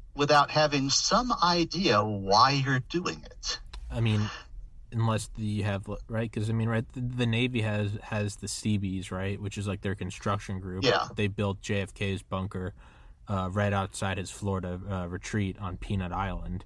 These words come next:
Speaker 1: And it,
Speaker 2: Um,
Speaker 1: it must have been something like that,
Speaker 2: it's gotta
Speaker 1: which,
Speaker 2: be a
Speaker 1: you know.
Speaker 2: compartmentalized military group. Maybe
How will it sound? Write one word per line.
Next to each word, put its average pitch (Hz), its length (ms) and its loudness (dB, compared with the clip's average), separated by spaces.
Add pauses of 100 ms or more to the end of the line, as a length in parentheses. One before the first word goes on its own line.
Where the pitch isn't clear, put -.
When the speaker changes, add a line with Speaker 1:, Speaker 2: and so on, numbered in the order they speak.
Speaker 1:
And 170 140 6
it, 170 40 4
Speaker 2:
Um, - 220 6
Speaker 1:
it 208 100 6
must 226 220 6
have 185 100 0
been 160 180 4
something 131 380 2
like 104 280 2
that, 120 180 4
Speaker 2:
it's - 80 2
gotta 117 140 4
Speaker 1:
which, 107 120 0
Speaker 2:
be 110 140 4
a 98 40 2
Speaker 1:
you 92 100 -2
know. 110 80 2
Speaker 2:
compartmentalized 95 920 0
military 95 540 0
group. 95 280 -4
Maybe 110 460 4